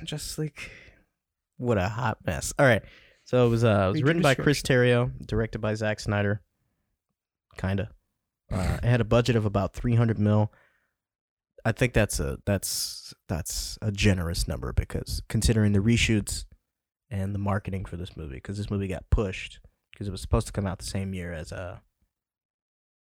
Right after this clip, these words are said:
Speaker 1: oh, I know, I'm thinking of Batman v Superman. But regardless, it got pushed. Um, it got pushed by, like, a whole year.
Speaker 2: Hmm.
Speaker 1: And, um, yeah, so it had a budget of about three hundred mil. It grossed about six hundred fifty-seven million worldwide, so it didn't do very good.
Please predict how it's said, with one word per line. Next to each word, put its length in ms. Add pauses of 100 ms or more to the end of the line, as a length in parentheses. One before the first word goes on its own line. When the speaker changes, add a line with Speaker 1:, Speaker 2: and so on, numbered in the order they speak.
(960)
Speaker 1:
oh, 80
I 40
know, 100
I'm 60
thinking 180
of 60
Batman 260
v 80
Superman. 420
But 80
regardless, 340
it 40
got 140
pushed. 340 (720)
Um, 440 (400)
it 40
got 140
pushed 160
by, 80
like, 80
a 40
whole 180
year. 280 (320)
Speaker 2:
Hmm. 120 (320)
Speaker 1:
And, 180
um, 320 (1400)
yeah, 180
so 140
it 80
had 100
a 40
budget 240
of 80
about 220
three 140
hundred 160
mil. 240
It 120
grossed 260
about 200
six 220
hundred 260
fifty-seven 480
million 240
worldwide, 560
so 1040
it 60
didn't 180
do 80
very 180
good. 180